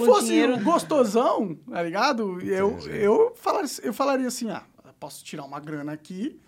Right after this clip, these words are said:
Speaker 2: só tirando uma
Speaker 1: Que
Speaker 2: foto
Speaker 1: mal
Speaker 2: da
Speaker 1: que
Speaker 2: minha."
Speaker 1: tem, né? Vamos lá.
Speaker 3: Pagando bem.
Speaker 2: Pagando bem, que mal tem, né? É foda.
Speaker 3: É.
Speaker 2: Acho que pra mulher, pra mulher é pior que o homem nessa questão do se-, da sexualização, eu acho.
Speaker 1: Jamais
Speaker 3: Por quê?
Speaker 1: faria isso.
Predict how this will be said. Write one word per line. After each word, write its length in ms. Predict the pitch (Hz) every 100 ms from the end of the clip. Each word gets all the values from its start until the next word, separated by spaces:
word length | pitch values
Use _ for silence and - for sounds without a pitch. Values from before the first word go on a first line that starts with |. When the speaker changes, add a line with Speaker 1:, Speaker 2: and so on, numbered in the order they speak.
| _ _ _ _ _ _ -
Speaker 2:
só 380 | - - 170 196
tirando 260 | 214 185
uma 160 | 190 185
Speaker 1:
Que 120 | 269
Speaker 2:
foto 60 | 254
Speaker 1:
mal 220 | 208 233
Speaker 2:
da 100 | 226
Speaker 1:
que 80 | 226
Speaker 2:
minha." 140 | 185 240
Speaker 1:
tem, 280 | 214 185
né? 280 | - - 143
Vamos 400 | 139 160 202 349
lá. 220 | 370 285
Speaker 3:
Pagando 360 | 277 185 92 180
bem. 500 | 135 - 127 - -
Speaker 2:
Pagando 460 | 165 170 180 185 190
bem, 600 | 180 196 240 269 294 302 - 175 170 - 151 - -
que 140 | - 185
mal 240 | 170 160
tem, 340 | 160 143 135
né? 180 | 143 147 -
É 160 | 180
foda. 340 | 175 - 131 123 52 -
Speaker 3:
É. 40 |
Speaker 2:
Acho 80 | 247
que 80 | 302
pra 140 | 285
mulher, 420 | 285 262 254 240 202
pra 160 | 226
mulher 240 | 226 226 233
é 60 |
pior 360 | 233 226 208 196
que 140 | 190
o 20 | 196
homem 280 | 170 160 156
nessa 240 | 156 -
questão 280 | - - 175
do 80 | 147
se-, 180 | -
da 200 | 175 185
sexualização, 960 | 156 185 180 180 165 165 151 160 143 143
eu 100 | 143
acho. 280 | 139 143 151 156
Speaker 1:
Jamais 180 | 156 269
Speaker 3:
Por 100 | 170
quê? 120 | 151
Speaker 1:
faria 180 | 120 135
isso. 140 | 160